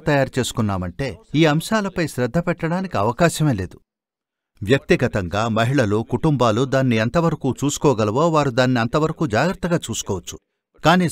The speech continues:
సామాజికంగా ఇది మారడం అనే ప్రసక్తే లేదు, ఎందుకంటే పరిస్థితులు మారిపోయాయి. మీరు దాన్ని టక్కన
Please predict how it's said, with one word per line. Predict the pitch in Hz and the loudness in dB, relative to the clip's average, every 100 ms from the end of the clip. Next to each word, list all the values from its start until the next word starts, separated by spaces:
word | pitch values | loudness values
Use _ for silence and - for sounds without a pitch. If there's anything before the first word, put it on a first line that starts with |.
| - | 2
సామాజికంగా | 127 180 202 170 139 113 123 135 | 4 4 2 0 0 2 2 2
ఇది | 120 107 | 2 2
మారడం | 139 170 156 | 2 2 0
అనే | 127 - | -2 -4
ప్రసక్తే | 117 165 - 143 | -6 -6 -4 -2
లేదు, | 95 85 - | -2 -4 0
ఎందుకంటే | 170 208 180 170 180 | 2 2 0 0 0
పరిస్థితులు | 139 175 214 185 151 110 | -2 0 -2 0 2 4
మారిపోయాయి. | 131 - 107 82 - | 2 0 -4 -4 0
మీరు | 139 170 151 | 4 4 4
దాన్ని | 151 143 - | 0 -2 0
టక్కన | 170 - 214 | 0 4 2